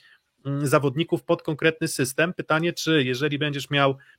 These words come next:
nie wiem, Leona z może gorszym przyjęciem i może też blokiem, może gorszym nieco na przykład od, mm, Semeniuka,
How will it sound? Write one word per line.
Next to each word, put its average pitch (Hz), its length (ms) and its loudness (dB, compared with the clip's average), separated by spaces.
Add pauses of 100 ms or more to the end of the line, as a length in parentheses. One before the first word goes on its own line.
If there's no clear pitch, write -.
nie 147 100 2
wiem, 131 160 2
Leona 139 360 6
z 127 60 -6
może 135 180 -4
gorszym 135 300 -6
przyjęciem 139 480 -2
i 131 60 -2
może 135 220 -4
też 139 380 -4
blokiem, 135 600 -2
może 123 360 -4
gorszym 139 480 -2
nieco 120 260 -4
na 113 80 -6
przykład - 340 -10
od, 117 200 -4 (420)
mm, 120 120 -8
Semeniuka, 127 640 0